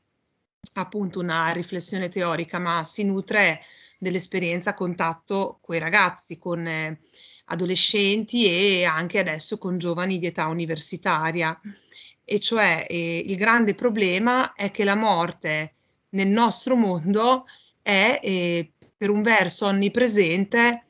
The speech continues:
e per l'altro censuratissima. È onnipresente dove dovrebbe essere censurata, è ce-, censu-, o meglio, dove non sarebbe necessaria questa onnipresenza, ed è, eh, censurata invece dove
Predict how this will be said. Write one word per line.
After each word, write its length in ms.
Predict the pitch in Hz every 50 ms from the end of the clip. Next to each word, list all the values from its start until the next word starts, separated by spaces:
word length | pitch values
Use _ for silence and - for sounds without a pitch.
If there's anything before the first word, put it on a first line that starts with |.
| _ _ - - -
e 100 | - 208
per 180 | - 233 226 226
l'altro 360 | 214 170 160 170 175 - 185
censuratissima. 1120 | 202 - 202 185 175 - 208 175 165 160 - 196 165 - - - 190 175 165 160 160 - -
È 160 | - 208 208 220
onnipresente 920 | 226 247 240 247 240 - 226 220 214 196 214 226 202 185 175 165 - 175
dove 200 | 170 185 180 185
dovrebbe 440 | 170 185 175 214 214 196 170 180 180
essere 600 | 185 185 240 254 - 180 170 190 170 160 160 165 -
censurata, 1080 | - - 214 208 196 - - 262 262 226 185 170 175 180 - - - 233 240 247 240 - - - - - - _ _ -
è 140 | 220 220
ce-, 240 | 220 - 240 220 -
censu-, 320 | - - 202 - - 220 208
o 60 | 202
meglio, 380 | 214 214 190 185 190 190 190
dove 180 | 185 202 196 208
non 160 | 214 208 208
sarebbe 300 | 202 240 233 240 226 233 233
necessaria 720 | 220 214 - - 202 190 - 226 208 196 185 180 185 180
questa 360 | - 202 190 185 - 190 180
onnipresenza, 1080 | 196 202 208 208 202 208 233 247 226 202 208 175 175 190 202 196 - 240 226 233 233 - _ _ _ _ - - - - _
ed 200 | - - 202 185
è, 240 | 226 220 202 180 - -
eh, 260 | 180 180 180 175 175
censurata 880 | - - 226 214 202 - - 269 269 247 208 165 170 190 190 - 240
invece 520 | 240 247 226 190 180 165 180 180 - 233 202
dove 720 | 175 180 175 170 208 214 208 190 170 165 156 156 156 156